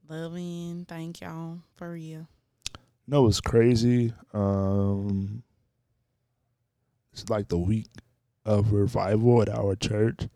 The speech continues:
Speaker 1: Yeah.
Speaker 2: That's, like, always a cool week for us. It's like when we met.
Speaker 1: Last day of revival, July
Speaker 2: That's when we
Speaker 1: thirteenth.
Speaker 2: met.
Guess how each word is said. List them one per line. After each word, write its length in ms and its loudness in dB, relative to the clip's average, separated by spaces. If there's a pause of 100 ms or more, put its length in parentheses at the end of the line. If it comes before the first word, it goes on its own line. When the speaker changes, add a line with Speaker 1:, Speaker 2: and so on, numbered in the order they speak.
(340)
Speaker 1:
Yeah. 280 -10 (260)
Speaker 2:
That's, 180 -6
like, 200 -2
always 400 2
a 320 -4
cool 180 2
week 200 0
for 240 -6
us. 280 -8
It's 200 -8
like 140 -8
when 140 2
we 100 6
met. 360 0 (340)
Speaker 1:
Last 380 -6
day 340 -2
of 160 -6
revival, 500 -8 (140)
July 300 -14
Speaker 2:
That's 160 -2
when 120 4
we 100 4
Speaker 1:
thirteenth. 140 2
Speaker 2:
met. 320 0